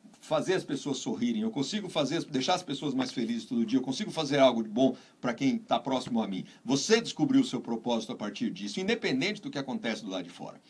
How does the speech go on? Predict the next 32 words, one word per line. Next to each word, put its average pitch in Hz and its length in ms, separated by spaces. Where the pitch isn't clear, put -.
Então, 185 200
eu 202 120
acho 202 160
que 185 60
o 165 40
grande 226 280
desafio 165 440
nosso 190 340
é 185 60
olhar 190 220
pra - 180
nós, 147 420
né? 147 320
E, 165 440
e - 20
deixar 247 320
um 254 100
pouco - 280
o - 20
que - 80
tá 151 140
de 120 100
fora, 175 320
porque 175 220
o - 20
que - 80
tá 240 120
de 208 100
fora 220 260
realmente 240 720
é 254 220
essa, 254 260